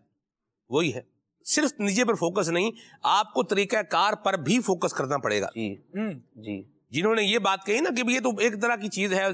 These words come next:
Speaker 1: اس سے بھی پیسہ آ رہا ہے، ادھر سے بھی پیسہ آ رہا ہے، تجارت کریں گے تو بھی کیا آئے گا؟ پیسہ آئے گا۔ یہ حرام کام کر رہے ہیں، اس سے بھی کیا ہے؟
Speaker 2: پیسہ
Speaker 1: پیسہ ہی
Speaker 2: آئے
Speaker 1: آئے
Speaker 2: گا۔
Speaker 1: گا۔ میں نتیجہ بتاتا ہوں، طریقے بھی بتاتا ہوں۔ نتیجہ دونوں کا ایک ہے،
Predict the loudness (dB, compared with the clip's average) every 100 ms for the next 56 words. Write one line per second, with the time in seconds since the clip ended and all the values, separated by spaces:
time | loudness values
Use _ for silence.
0 | -2 -2 0 0 0 0 2 4 2 2
1 | 2 2 2 2 2 2 0 0 0 0
2 | 0 2 2 2 2 2 2 0 -6 _
3 | 0 2 2 2 2 2 2 2 2 2
4 | 2 0 2 0 0 0 -2 -2 0 0
5 | -2 _ 0 2 2 0 2 2 0 -4
6 | -14 _ _ _ _ _ _ _ _ _
7 | _ _ _ _ -4 0 0 0 -2 0
8 | 2 0 0 0 0 2 0 -4 -18 _
9 | _ _ _ _ _ _ _ _ _ 0
10 | 2 2 2 2 2 0 2 2 0 -6
11 | _ _ _ _ _ _ _ _ -6 -2
12 | 0 0 2 2 2 2 0 0 -2